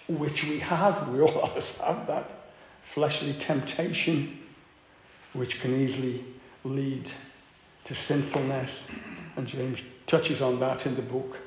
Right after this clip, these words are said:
if you've been able to read it. The world, the flesh, and of course, the one who masterminds all of this.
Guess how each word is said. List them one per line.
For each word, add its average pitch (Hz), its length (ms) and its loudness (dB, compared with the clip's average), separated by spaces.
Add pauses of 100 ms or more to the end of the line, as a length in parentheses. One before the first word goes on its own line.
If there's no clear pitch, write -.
(340)
if - 80 -16
you've 127 120 -2
been 127 120 2
able 127 200 -2
to 139 140 -4
read 127 260 -4
it. - 180 -6 (1000)
The 135 60 -4
world, 139 420 8
the 120 60 0
flesh, 139 400 0 (220)
and 147 80 4
of 147 140 2
course, - 340 -2 (480)
the 160 60 2
one 151 240 8
who 143 180 10
masterminds 147 1200 10
all 185 240 12
of 131 140 4
this. 165 380 4